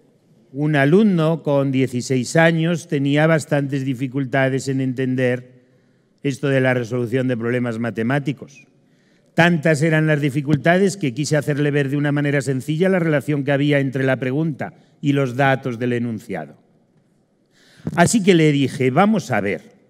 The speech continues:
si tienes treinta euros en un bolsillo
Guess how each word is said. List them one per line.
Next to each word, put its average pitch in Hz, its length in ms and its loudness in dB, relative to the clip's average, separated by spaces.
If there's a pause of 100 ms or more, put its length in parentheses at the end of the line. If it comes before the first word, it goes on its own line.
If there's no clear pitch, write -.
(440)
si 175 180 -2
tienes 240 580 2
treinta 226 800 2
euros 220 640 4
en 147 200 0
un 226 360 0
bolsillo 131 680 -2